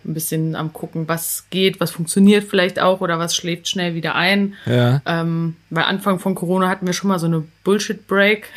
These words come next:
Speaker 1: in Zoom.
Speaker 2: Ja.
Speaker 1: Da waren am Anfang natürlich immer super viele, alle da, aber das flacht dann halt auch schnell ab, ne? Deswegen
Speaker 2: Ja.
Speaker 1: muss man da halt auch schauen, okay, was funktioniert wirklich,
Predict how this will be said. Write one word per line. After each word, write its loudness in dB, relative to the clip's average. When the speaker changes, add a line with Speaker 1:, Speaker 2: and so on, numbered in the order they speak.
Speaker 1:
in 0
Zoom. 4
Speaker 2:
Ja. 2
Speaker 1:
Da 6
waren 4
am 0
Anfang 2
natürlich 2
immer 4
super 0
viele, 4
alle 0
da, 2
aber -2
das -4
flacht -4
dann 0
halt 0
auch -4
schnell -4
ab, -4
ne? -4
Deswegen -2
Speaker 2:
Ja. 0
Speaker 1:
muss -6
man -4
da -4
halt -4
auch -6
schauen, -2
okay, -8
was -6
funktioniert -4
wirklich, -6